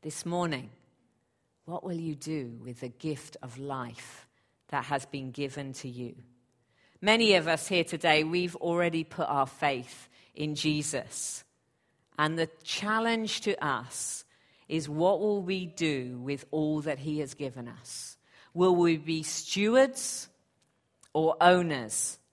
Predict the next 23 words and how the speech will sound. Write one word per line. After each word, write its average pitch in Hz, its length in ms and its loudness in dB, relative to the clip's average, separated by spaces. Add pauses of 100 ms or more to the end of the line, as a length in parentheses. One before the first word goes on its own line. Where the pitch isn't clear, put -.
(680)
You 180 80 -4
know, 180 80 4
as 180 180 6
the 202 100 4
year 208 320 8
began, 190 520 4
William 185 260 0
and 185 120 2
I 170 500 4 (520)
talked 294 400 0
about 143 320 2
this. 123 300 -4
Are 160 80 2
we 233 200 0
living 240 460 0
for 196 160 -6
the 196 120 0
master? 208 480 4
Are 147 120 2
we 214 160 -4
gonna 226 200 0
be 208 160 -4
generous 190 880 0